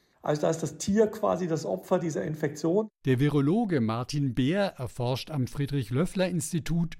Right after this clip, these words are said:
Speaker 2: systematisch sars cov zwei Infektionen in Tieren. Zusammen mit europäischen Partnern konnte er belegen, dass Schweine,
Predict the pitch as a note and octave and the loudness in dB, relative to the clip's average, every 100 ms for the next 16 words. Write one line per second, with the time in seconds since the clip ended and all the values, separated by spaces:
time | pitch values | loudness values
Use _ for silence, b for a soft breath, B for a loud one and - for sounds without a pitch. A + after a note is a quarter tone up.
0 | - A2+ G#2+ G#3+ - F3 A#2 B2 D3 D#3+ | -10 0 2 2 0 2 2 2 0 -2
1 | - - - F#2+ A#2 A#2+ - - E3+ - | -2 -10 -12 -6 -2 -2 -4 -2 -4 -4
2 | - - C3 E3 D#3+ - D3 - - B2 | -8 0 2 2 0 -2 -4 -4 -2 0
3 | A#2 A#2 D3 G3 F#3+ - C#3+ D#3 B2+ F2+ | 2 2 2 0 0 -2 2 2 2 -2
4 | b b b b - A#2 G#2 A#2+ F#3 B2+ | b b b b -8 -4 0 0 0 0
5 | F#2 G#2+ - C3 B2 A#2 B2+ D#3 - D#3+ | -2 -6 -6 -4 -4 -2 -2 -2 -2 -4
6 | C3+ F#3 G3+ F3+ D3+ D#3 D3 F3+ D3 D3+ | -4 -4 -2 -2 -2 -2 -2 -4 -2 0
7 | D#3+ G#3+ G3+ D#3+ B B A#2+ A2 - A2 | 0 2 2 0 B B -8 -6 -6 -4
8 | B2+ G#3+ F3+ F2+ | 0 2 0 -4